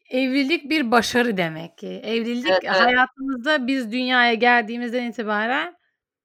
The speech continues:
Speaker 1: evlenmek bizim
Speaker 2: Kitaplar
Speaker 1: amacımız.
Speaker 2: okudu o kadar. Erkeğinizi nasıl evliliğe ikna edersiniz?
Speaker 1: Evet, yani
Speaker 2: Bu konuda
Speaker 1: liseyi
Speaker 2: da
Speaker 1: bitirdin,
Speaker 2: başardı.
Speaker 1: üniversiteyi bitirdin, hadi yüksek lisansını da aldın, hiç önemli değil. Evlenemediysen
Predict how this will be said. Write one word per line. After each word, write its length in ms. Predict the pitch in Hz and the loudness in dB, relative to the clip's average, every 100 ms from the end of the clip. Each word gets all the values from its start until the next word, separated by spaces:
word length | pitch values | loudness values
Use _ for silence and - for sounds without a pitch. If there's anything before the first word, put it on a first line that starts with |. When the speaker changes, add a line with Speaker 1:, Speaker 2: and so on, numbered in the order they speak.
| _ _ _ _ | _ _ _ _
Speaker 1:
evlenmek 720 | 233 240 220 247 240 247 240 - _ | 2 4 4 6 6 4 0 -2 _
bizim 180 | - - | -4 0
Speaker 2:
Kitaplar 100 | 554 | 2
Speaker 1:
amacımız. 100 | 330 | 4
Speaker 2:
okudu 300 | 320 240 214 208 | 4 2 2 2
o 60 | 196 | 2
kadar. 480 | 208 180 180 175 | 0 2 4 4
Erkeğinizi 640 | 170 185 190 - 214 214 208 | 2 2 0 2 4 4 2
nasıl 220 | 226 220 | 0 2
evliliğe 480 | 196 185 185 180 175 | 2 2 2 2 2
ikna 380 | 170 - 170 170 | 0 -2 0 0
edersiniz? 600 | 165 165 165 - 165 240 | 0 0 -2 -10 -4 0
Speaker 1:
Evet, 260 | 220 202 - - | 2 0 -2 -4
yani 300 | 220 208 208 | -2 -2 -4
Speaker 2:
Bu 80 | 220 | -4
konuda 0 | |
Speaker 1:
liseyi 400 | 285 453 285 269 | -2 2 2 2
Speaker 2:
da 120 | 262 202 | 0 0
Speaker 1:
bitirdin, 300 | 262 277 196 | 0 2 2
Speaker 2:
başardı. 140 | 190 | 4
Speaker 1:
üniversiteyi 760 | 269 262 262 262 - 269 262 240 | 2 0 0 0 -4 -4 -4 -2
bitirdin, 880 | 247 - 262 247 233 254 247 240 277 | -6 -4 -4 -2 -2 -2 -2 -8 -6
hadi 300 | 247 269 247 | -2 0 0
yüksek 460 | 254 - 277 277 | -4 -4 -4 -4
lisansını 680 | 254 - 254 254 247 269 262 | -6 -4 -2 -2 -4 -6 -2
da 80 | 254 | 2
aldın, 400 | 220 220 220 233 | 2 2 -4 -6
hiç 240 | 277 269 | -6 -2
önemli 480 | 269 240 214 214 190 | -2 0 0 -2 -6
değil. 180 | 190 - | -8 -8
Evlenemediysen 1200 | 226 240 254 277 320 339 294 233 208 - 254 302 | -2 -2 0 0 0 0 0 0 -2 0 2 2